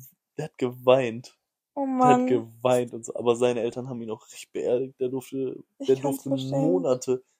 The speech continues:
Speaker 1: nicht das Haus verlassen.
Speaker 2: Alter.
Speaker 1: Und damit meine ich, die haben den dann mit dem Auto zur Schule gefahren und danach mit
Speaker 2: Boah,
Speaker 1: dem Auto
Speaker 2: Luxus.
Speaker 1: abgeholt.
Speaker 2: Hätte ich übel Bock drauf.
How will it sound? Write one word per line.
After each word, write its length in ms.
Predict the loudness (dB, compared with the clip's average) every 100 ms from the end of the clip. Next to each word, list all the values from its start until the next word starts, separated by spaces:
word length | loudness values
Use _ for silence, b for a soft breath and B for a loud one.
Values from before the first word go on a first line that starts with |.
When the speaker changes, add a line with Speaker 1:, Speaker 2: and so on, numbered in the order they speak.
| _
Speaker 1:
nicht 400 | -6 -2 -2 -2
das 140 | -4 0
Haus 220 | 0 0
verlassen. 500 | -4 -2 -4 -6 -10
Speaker 2:
Alter. 360 | -2 0 -2 -4
Speaker 1:
Und 140 | -2 4
damit 260 | 4 2
meine 340 | -2 -2 0 -4
ich, 160 | -8 _ _ _ -14
die 140 | -8
haben 200 | -4 -4
den 180 | -4 -4
dann 280 | -2 -4 -6
mit 240 | -8 -6 -4
dem 160 | -6
Auto 440 | -4 -4 -4 -10 -12
zur 180 | -12 -10
Schule 340 | -8 -8 -8
gefahren 580 | -10 -12 -6 -4 -4 -6
und 220 | -8 -8
danach 380 | -6 -2 -2 -4
mit 120 | -6
Speaker 2:
Boah, 80 | 2
Speaker 1:
dem 140 | 2 4
Auto 320 | 2 2 0
Speaker 2:
Luxus. 60 | -2
Speaker 1:
abgeholt. 600 | -4 -6 -2 -2 -2 -2
Speaker 2:
Hätte 160 | -4 -4
ich 120 | -4
übel 260 | 0 2 2
Bock 220 | 0 0
drauf. 300 | -2 -2 -2